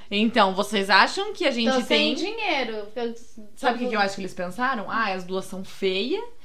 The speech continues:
Speaker 2: E
Speaker 1: então
Speaker 2: elas querem um consolo.
Speaker 1: com, com, então,
Speaker 2: Ah.
Speaker 1: um conselho de quem é
Speaker 2: Ah,
Speaker 1: feio.
Speaker 2: finge que você é engraçado, sei lá.
Speaker 1: É,
Speaker 2: Essas
Speaker 1: foca na
Speaker 2: coisas.
Speaker 1: simpatia.
Speaker 2: É.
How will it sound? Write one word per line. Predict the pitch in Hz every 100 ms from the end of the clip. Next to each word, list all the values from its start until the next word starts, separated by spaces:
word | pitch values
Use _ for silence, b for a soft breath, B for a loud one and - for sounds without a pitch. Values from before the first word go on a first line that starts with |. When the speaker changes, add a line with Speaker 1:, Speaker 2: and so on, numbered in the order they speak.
| b
Speaker 2:
E | 262
Speaker 1:
então | 262 262
Speaker 2:
elas | 214
querem | 180 302 294
um | 294
consolo. | 320 349 - 320 277 247 233
Speaker 1:
com, |
com, | 240 254
então, | 247 240
Speaker 2:
Ah. |
Speaker 1:
um | 220
conselho | 233 254 - 285 208 196 202 339 494 B B -
de | 254
quem | 262 233
é |
Speaker 2:
Ah, | 453 -
Speaker 1:
feio. | 381 254
Speaker 2:
finge | 226
que | 226
você | 247
é | 453
engraçado, | 453 494 - - 262 302 415 269
sei | 262 277 277
lá. | 269 233 285 320 202 - - - - - - - B
Speaker 1:
É, | 247
Speaker 2:
Essas | 330 262 -
Speaker 1:
foca | 392 339
na | 494 494
Speaker 2:
coisas. | 494
Speaker 1:
simpatia. | 466 480 523 - - 415 381
Speaker 2:
É. | 285